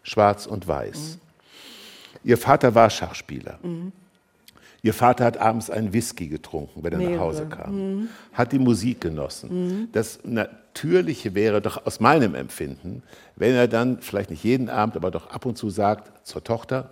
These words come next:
Speaker 1: zur Ehefrau, „Komm, setz dich dazu, trink einen Whisky oder einen Tee, lass mal reden.“ Weil es ist ja, ich höre Musik, ich trinke einen schönen Whisky,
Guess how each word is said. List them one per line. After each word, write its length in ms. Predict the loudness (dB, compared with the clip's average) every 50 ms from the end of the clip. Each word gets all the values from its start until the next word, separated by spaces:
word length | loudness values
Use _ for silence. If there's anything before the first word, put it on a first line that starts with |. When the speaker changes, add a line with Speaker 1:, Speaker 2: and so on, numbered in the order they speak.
| -20 -16
Speaker 1:
zur 180 | -12 -10 -6
Ehefrau, 480 | 0 2 2 2 0 0 -2 -2 -2 -2 -6 -14 -20 _ -12
„Komm, 200 | -8 -6 -4 -2
setz 220 | -2 -4 -4 -4
dich 120 | -6 -6 -4
dazu, 480 | -2 -2 -2 -2 -4 -4 -4 -4 -6 -8 -14 -20 _ _ _
trink 220 | -6 -6 -4 -2
einen 80 | 0 0
Whisky 360 | 0 0 0 -2 -4 -4 -4 -4
oder 200 | -4 -4 -4 -4
einen 120 | -4 -4
Tee, 360 | -2 0 2 2 2 0 0 -4 -12 -20 -20 -20 _ _ -16 -6
lass 360 | -4 -2 -2 -2 -2 -2 2
mal 200 | 4 4 6 6
reden.“ 420 | 6 6 6 6 6 4 0 -2 2
Weil 160 | 4 4 4
es 120 | 4 0 -4
ist 140 | -4 0
ja, 260 | 2 4 4 4 4 0 -4 -16 -14 -12
ich 140 | -4 0 2
höre 180 | 2 4 4
Musik, 420 | 4 2 2 2 2 0 0 0 -2
ich 120 | -8 -8
trinke 220 | -6 -6 -6 -6 -6
einen 60 | -8
schönen 320 | -6 -4 -2 -2 -2 0
Whisky, 420 | -2 -2 -4 -4 -2 0 0 0